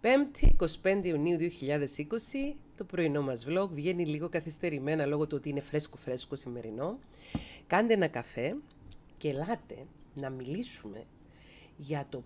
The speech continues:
πώς εντοπίζουμε, αλλά και τη σημασία της αντιμετώπισης της τοξικότητας και του ξεμπροστιάσματος των τοξικών ανθρώπων.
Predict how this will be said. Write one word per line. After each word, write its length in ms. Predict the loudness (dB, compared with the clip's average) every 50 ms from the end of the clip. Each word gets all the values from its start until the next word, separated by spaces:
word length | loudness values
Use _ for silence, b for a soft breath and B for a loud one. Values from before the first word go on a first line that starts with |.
| -6
πώς 520 | -2 0 0 0 0 -2 -6 -12 -14 -16 -18 -20 -20 -20 -20 -20 -20 -20 -20 -20 -20 -20 -14 -8
εντοπίζουμε, 1120 | -6 -4 -4 -4 -6 -8 -10 -12 -10 -12 -12 -12 -12 -12 -12 -10 -8 -8 -6 -6 -8 -10 -12 -18 -20 -20 -20 -16
αλλά 320 | -10 -8 -6 -4 -4 -6 -6
και 220 | -8 -8 -8 -8 -6
τη 100 | -6 -6
σημασία 1000 | -4 -4 -4 -4 -6 -6 -6 -4 -2 0 0 0 2 2 2 4 4 2 2 0 -8 -16 -18 -20 -20 -20 -20 -20 -12
της 220 | -8 -8 -6 -4 -4
αντιμετώπισης 880 | -4 -6 -4 -4 -6 -6 -6 -4 0 0 2 2 0 -4 -6 -8 -10
της 120 | -10 -12
τοξικότητας 800 | -12 -12 -12 -12 -12 -14 -12 -10 -10 -10 -8 -8 -6 -6 -8 -8 -10 -20 -20 -20 -20 -16
και 120 | -10 -10 -8
του 180 | -6 -6 -8
ξεμπροστιάσματος 1000 | -6 -6 -6 -6 -6 -6 -6 -8 -10 -6 -2 2 2 2 2 2 -2 -4 -4 -6
των 80 | -8 -8
τοξικών 400 | -8 -8 -10 -12 -10 -8 -8 -8
ανθρώπων. 460 | -8 -10 -12 -12 -12 -12 -12 -14 -16